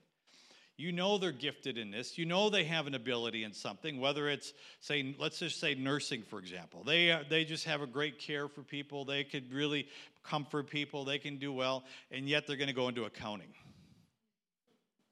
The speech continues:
And you go, "Ah, that's really," uh, you, you can see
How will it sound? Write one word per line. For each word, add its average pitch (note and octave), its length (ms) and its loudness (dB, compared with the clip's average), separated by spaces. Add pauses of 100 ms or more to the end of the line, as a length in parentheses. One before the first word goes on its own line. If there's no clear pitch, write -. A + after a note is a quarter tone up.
(320)
And B2+ 120 -8
you A#2 120 -6
go, G2 100 -12
"Ah, G2+ 460 -12 (1120)
that's A2+ 220 -10
really," A#2+ 220 -4
uh, - 260 -16 (340)
you, D#3 160 -12 (100)
you D3 280 0
can A3 240 0
see A2 540 0